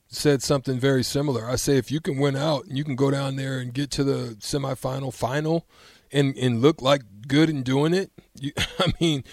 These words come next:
you're, you got some good quad ones and, and, y-, you know, a lot of quad twos, and, and <laughs> why,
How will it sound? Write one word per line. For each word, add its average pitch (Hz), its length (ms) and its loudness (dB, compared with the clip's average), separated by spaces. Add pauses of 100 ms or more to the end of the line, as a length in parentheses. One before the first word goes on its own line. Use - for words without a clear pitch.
(260)
you're, 147 200 6
you 135 200 -2
got 180 200 6
some 160 140 -2
good 160 160 2
quad 160 300 6
ones 151 500 4
and, 135 340 -4
and, 131 240 -6
y-, 131 180 -6
you 131 240 0
know, 127 80 0
a 123 60 0
lot 127 240 -2
of 156 60 0
quad 151 300 4
twos, 165 400 6
and, 131 300 -8
and 147 760 0
<laughs> - 40 2
why, 170 120 0